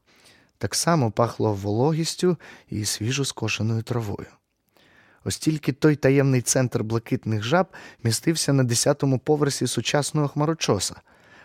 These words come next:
а ця схованка була розташована глибоко під землею. Цікаво, скільки ще таких хитромудро замаскованих криївок синьомордів існує в усьому світі? В будь-якому разі,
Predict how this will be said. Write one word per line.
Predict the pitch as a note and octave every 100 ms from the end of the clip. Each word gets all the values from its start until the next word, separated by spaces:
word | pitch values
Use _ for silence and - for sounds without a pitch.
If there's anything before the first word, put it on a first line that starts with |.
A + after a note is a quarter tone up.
| -
а | F#2
ця | - E3
схованка | - - F#3 A2+ G2+ F#2+
була | F#2 G2
розташована | C3 D3+ A2 - A2+ C3+ C3+
глибоко | G2 F2+ G2+ -
під | - G#2+
землею. | A2 B2 G2+ - - _ _ _ _ _ _ _ _ -
Цікаво, | - - B2 E2 F#2 - _ - _ _ _ _
скільки | - - G3 F#3 G3
ще | - - C#3
таких | - G#2+ - F#3+
хитромудро | - A2+ - A#2 C3+ A2+ G#2
замаскованих | G#2 G#2+ - B2+ G#2+ G#2 -
криївок | - G2+ A2 G2+ -
синьомордів | G#2 G2+ C3+ G3 F#3 F3 - - -
існує | A#2+ C#3 D3
в | C3
усьому | C3+ - C3 C3
світі? | - A2+ - - - _ _ _ _ _ _ _ _ _ _ _ -
В | G2+
будь-якому | B2+ G#2+ G#2 G2 G#2
разі, | D#3 A2 F2